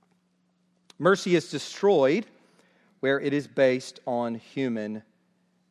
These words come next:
merit. Nothing internal or external. Listen to this. Nothing internal or external can move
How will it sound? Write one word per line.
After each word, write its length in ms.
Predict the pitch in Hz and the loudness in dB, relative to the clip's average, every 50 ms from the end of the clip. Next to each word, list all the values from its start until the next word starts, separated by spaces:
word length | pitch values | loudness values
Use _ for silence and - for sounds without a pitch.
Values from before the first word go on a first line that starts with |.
| _ _ _ - | _ _ _ -8
merit. 560 | 120 120 117 107 104 104 - - _ - - - | -6 -4 -4 -4 -6 -8 -10 -16 _ -20 -16 -6
Nothing 460 | 127 139 151 165 165 - 202 180 165 | 0 0 0 0 2 0 -2 -2 0
internal 580 | 165 175 185 - - 208 214 214 220 226 226 - - _ _ _ _ _ _ _ | -2 -2 -4 -2 0 0 2 2 0 0 -2 -6 -12 _ _ _ _ _ _ _
or 180 | 196 196 202 196 | 0 0 0 2
external. 640 | - 165 - - - - - - 135 113 104 92 - _ _ _ | 2 0 0 0 -6 -14 -8 -8 -6 -6 -6 -10 -14 _ _ _
Listen 300 | - 151 208 - - 254 | 2 2 4 4 6 6
to 60 | 226 214 | 6 8
this. 340 | 208 196 190 - - - - _ _ _ _ _ _ | 8 6 6 4 -2 -12 -20 _ _ _ _ _ _
Nothing 460 | - 175 202 220 214 - 190 165 165 - - | 4 6 6 6 6 4 0 0 0 -4 0
internal 800 | 190 202 226 262 285 - - 285 302 320 320 320 330 330 302 - - - - _ _ _ _ _ _ - | 2 4 6 6 4 4 6 6 8 8 8 8 6 6 4 2 -4 -14 -20 _ _ _ _ _ _ 6
or 260 | 196 208 214 214 - - | 8 8 8 6 4 6
external 800 | 233 269 302 - - - - - 240 214 196 165 135 110 95 - _ _ _ _ _ _ _ _ _ | 6 6 6 6 0 -8 0 4 4 6 6 4 2 -2 -6 -12 _ _ _ _ _ _ _ _ _
can 300 | - 214 233 220 196 180 - - - _ _ | 2 6 6 6 4 2 -2 -12 -20 _ _
move 920 | 165 180 214 269 330 359 370 370 370 370 359 359 359 359 349 311 240 - | -4 0 2 6 8 8 8 8 8 8 10 10 10 8 8 6 2 -4